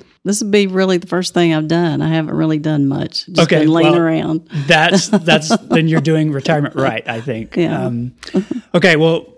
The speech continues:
Speaker 2: again, thank you for that. So I know that there's a lot of different directions that we, we could take this episode. Um, but I wanna start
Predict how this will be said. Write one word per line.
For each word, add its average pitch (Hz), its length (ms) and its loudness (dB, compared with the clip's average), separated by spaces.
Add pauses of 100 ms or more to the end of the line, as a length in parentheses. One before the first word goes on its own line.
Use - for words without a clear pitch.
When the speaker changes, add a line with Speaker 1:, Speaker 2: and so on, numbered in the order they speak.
Speaker 2:
again, 147 380 0
thank 143 200 -2
you 143 80 -2
for 131 140 -6
that. 123 420 -4
So 156 460 2
I 160 140 0
know 165 260 2
that 180 260 -2
there's 147 160 -2
a 156 60 -2
lot 135 180 -2
of 139 80 -2
different 135 300 -4
directions 123 500 -4
that 120 140 -8
we, 120 400 -4 (100)
we 135 160 -8
could 131 220 -8
take 131 260 -6
this - 240 -8
episode. 120 720 -10 (800)
Um, 127 360 -4
but 165 100 2
I 151 80 2
wanna 170 380 2
start - 480 -2